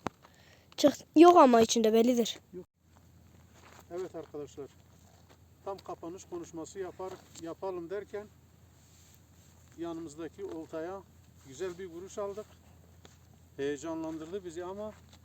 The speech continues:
Speaker 2: çektik, boş geldi. Yine de canımız sağ olsun. Bugün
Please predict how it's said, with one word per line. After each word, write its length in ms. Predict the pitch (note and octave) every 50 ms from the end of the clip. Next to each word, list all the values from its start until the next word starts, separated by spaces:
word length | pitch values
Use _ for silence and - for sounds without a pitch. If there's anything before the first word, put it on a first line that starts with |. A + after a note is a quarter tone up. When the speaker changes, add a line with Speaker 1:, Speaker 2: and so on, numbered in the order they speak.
| -
Speaker 2:
çektik, 500 | - - F3+ E3 - - A3 - - -
boş 240 | F#3 G3 F#3 - -
geldi. 340 | E3 D3+ C3+ B2+ B2+ C3 A2+ - - - - - - - - - - - - - - - - - - - - - - - - - - - -
Yine 260 | - F3+ F3+ E3+ D#3
de 120 | E3 F3+
canımız 360 | E3 E3+ E3+ D#3 D#3 D#3+ E3+ D3+
sağ 140 | - F3+ D#3+
olsun. 380 | D3+ C#3+ B2 - - F#3 F#3 E3
Bugün 300 | D#3+ E3 E3 F#3 F#3+ F#3